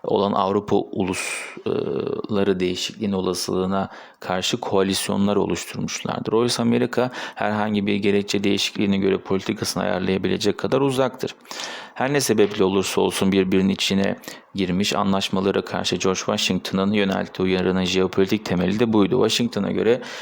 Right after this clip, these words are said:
kendimizi yapay bağlarla Avrupa politikasının sıradan iniş çıkışlarına ve onun, e, dostluk veya düşmanlıklarının çakışmasına ya da çatışmasına bağlamamız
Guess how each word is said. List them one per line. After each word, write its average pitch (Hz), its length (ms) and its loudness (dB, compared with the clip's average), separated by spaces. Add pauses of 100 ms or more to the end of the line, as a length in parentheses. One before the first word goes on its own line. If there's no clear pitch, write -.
(160)
kendimizi 107 560 2
yapay 104 360 2
bağlarla 95 460 4
Avrupa 92 280 0
politikasının 95 540 -2
sıradan 95 420 2
iniş 98 280 0
çıkışlarına - 560 0
ve 92 100 4
onun, 98 360 0 (380)
e, 90 140 -2
dostluk 90 420 -2
veya 92 240 0
düşmanlıklarının 95 720 0
çakışmasına - 680 -2
ya 92 100 0
da 95 60 2
çatışmasına 95 760 -2
bağlamamız 95 580 2